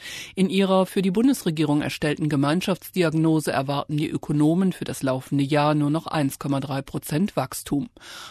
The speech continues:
Auch im nächsten Jahr werde es nur ein mageres Plus von eins Komma zwei Prozent geben.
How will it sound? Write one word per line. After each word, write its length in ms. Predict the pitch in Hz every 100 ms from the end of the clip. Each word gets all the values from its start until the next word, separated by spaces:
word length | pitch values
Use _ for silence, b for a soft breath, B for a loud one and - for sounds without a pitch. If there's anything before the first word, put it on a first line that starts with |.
| B
Auch 140 | - 180
im 80 |
nächsten 360 | 175 214 - 190
Jahr 260 | 185 170 156
werde 220 | 151 147
es 160 | -
nur 140 | 170 156
ein 140 | 180
mageres 500 | 180 185 180 135 -
Plus 320 | - 147 143
von 300 | - 165 196
eins 260 | 160 143 -
Komma 300 | - 156 190
zwei 260 | - 147 139
Prozent 480 | - 139 143 135
geben. 320 | - 135 -